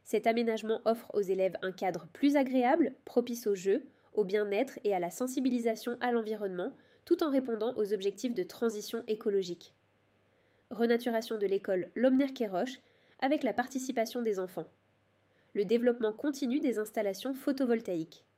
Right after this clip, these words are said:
Depuis deux mille vingt-quatre, les bâtiments municipaux se sont équipés de panneaux photovoltaïques. Les écoles Marcel Pagnol, Robert Desnos et La Châtaigneraie, première école à énergie positive, ainsi que la cuisine centrale Tilly Pousse,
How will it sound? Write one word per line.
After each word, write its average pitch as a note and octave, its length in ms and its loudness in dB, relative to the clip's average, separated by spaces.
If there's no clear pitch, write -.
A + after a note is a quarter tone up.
Depuis G#3 280 -8
deux F3+ 180 0
mille C#4+ 200 4
vingt-quatre, C4 640 0
les G#3 120 2
bâtiments G#3+ 360 0
municipaux B3+ 600 -2
se D4 140 -6
sont G#3 160 -10
équipés A3 360 -4
de G#3+ 120 0
panneaux G#3+ 340 0
photovoltaïques. G#3 840 -4
Les F#3+ 200 0
écoles G3+ 260 0
Marcel G#3+ 340 -2
Pagnol, G#3 520 0
Robert A#3 340 2
Desnos G#3+ 600 -2
et F#3 80 -2
La F3 140 -2
Châtaigneraie, A3+ 640 0
première C#4 340 2
école B3 400 2
à F#3 120 -2
énergie G3 360 -2
positive, G3 560 -2
ainsi A#3+ 220 -2
que C4+ 100 0
la G#3 120 2
cuisine G3+ 340 -8
centrale F#3 520 -6
Tilly D4 260 2
Pousse, C4 400 -4